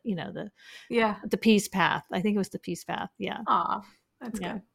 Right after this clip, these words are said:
Speaker 2: good.
Speaker 1: <laughs> So my last question is just, like, how has writing about your grief changed the way you think about it? Like, has the process of writing about your mom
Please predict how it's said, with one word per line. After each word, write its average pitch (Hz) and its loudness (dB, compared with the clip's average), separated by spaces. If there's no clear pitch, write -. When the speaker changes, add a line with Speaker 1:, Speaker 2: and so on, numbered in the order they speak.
Speaker 2:
good. - 6
Speaker 1:
<laughs> - -6
So 294 10
my 285 8
last 311 8
question 359 2
is 339 4
just, 294 0
like, 247 4
how 269 6
has 262 2
writing 226 4
about 214 2
your 214 -2
grief 214 0
changed 220 0
the 208 -4
way 202 0
you 190 0
think 202 -2
about 170 2
it? 151 0
Like, 180 0
has 220 4
the 220 2
process 220 4
of 185 -2
writing 175 2
about 165 -4
your 170 -6
mom 165 -6